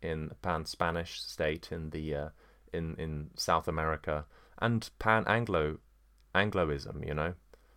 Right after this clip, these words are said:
I'm very sympathetic to these causes. I'm a, I'm a pan-nationalist. I try and look at these things from a God's eye point of view. Um,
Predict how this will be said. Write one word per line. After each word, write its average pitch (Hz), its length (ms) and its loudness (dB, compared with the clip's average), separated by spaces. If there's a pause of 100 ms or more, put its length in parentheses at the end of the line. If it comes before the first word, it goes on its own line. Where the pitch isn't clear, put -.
(260)
I'm 101 100 -2
very 110 180 6
sympathetic - 640 0
to - 80 -6
these 73 220 -4
causes. - 540 -6
I'm 87 180 2
a, 92 120 4
I'm 98 160 0
a 95 60 -2
pan-nationalist. 95 1120 0 (360)
I 98 60 -10
try 101 180 4
and 95 100 2
look 92 140 -4
at 87 80 -6
these 85 260 -4
things 87 260 -2
from 80 160 -4
a 78 40 -2
God's 85 360 0
eye 80 140 0
point 78 300 -4
of 76 80 -4
view. 80 380 -4 (540)
Um, 85 480 0